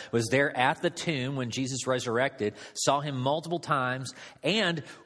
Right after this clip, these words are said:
the last apostle left standing. He was exi-, exiled to the, the Isle of Patmos and, and, uh,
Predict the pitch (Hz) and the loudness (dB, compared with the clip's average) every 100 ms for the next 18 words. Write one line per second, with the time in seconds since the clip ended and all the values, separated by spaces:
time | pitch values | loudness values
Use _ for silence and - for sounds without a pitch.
0 | - 143 160 156 175 196 185 202 - 190 | -2 2 4 4 4 2 2 0 2 0
1 | 202 - 202 180 190 196 - 170 208 254 | 0 0 0 4 4 2 2 2 2 2
2 | 113 82 - - 131 143 156 143 135 139 | 0 -2 -8 -8 -2 2 2 0 0 0
3 | 120 135 131 156 147 151 165 160 147 123 | 2 2 2 0 2 4 2 0 -2 0
4 | 120 - - - 135 110 123 143 - 135 | 0 -2 -16 -8 -2 2 2 2 0 0
5 | 143 143 - 110 104 - 117 110 104 98 | 0 -6 -4 -6 -6 -2 -2 0 2 2